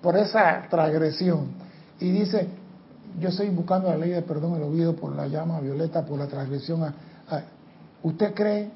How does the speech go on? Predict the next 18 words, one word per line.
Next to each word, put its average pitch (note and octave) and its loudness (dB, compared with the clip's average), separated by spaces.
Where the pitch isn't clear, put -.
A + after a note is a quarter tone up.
que D#3 -6
se E3+ -2
borró D#3 2
algo? F3+ -2
Pero E3 2
yo E3 0
te G3+ 2
aseguro, F#3+ 2
cuando D#3 0
tú G3+ -2
disparaste F#3 4
el C3+ -2
decreto F3+ 2
contra D#3+ 0
el D3 -4
chofer D#3 0
del G3 2
bus, G#3 4